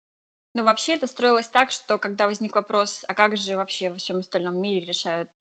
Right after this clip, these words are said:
э, такую задачу, с кем оставить ребенка, нагуглилась как раз бэбиситеры, и оказалось, что это самая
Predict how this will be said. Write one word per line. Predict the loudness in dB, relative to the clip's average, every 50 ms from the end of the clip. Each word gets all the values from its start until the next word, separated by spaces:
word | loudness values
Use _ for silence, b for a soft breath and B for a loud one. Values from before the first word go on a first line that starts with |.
| -10
э, | -10 -8
такую | -8 -10 -6 -4 -4 -2
задачу, | -2 0 2 2 2 2 0 -2
с | -8 -10
кем | -8 -6 -6 -8
оставить | -6 -4 -4 -4 -4 -4 -6 -8
ребенка, | -8 -4 0 0 0 0 -2 -8 -10 -10 -10 -10 -10 -10 -10 -10
нагуглилась | -10 -8 -6 -6 -4 -4 -4 -2 0 2 4 6 6 6 4 2
как | -8 -8 -4 0
раз | 0 0 0
бэбиситеры, | 0 -4 -6 -6 -8 -4 -2 -2 -2 0 0 -2 0 2 0
и | 0 -2 -2 -4 -4 -4
оказалось, | -4 -4 -6 -6 -10 -4 -2 -2 -2 -2
что | -4 -8
это | -10 -10
самая | -4 -2 -2 0 -2 -4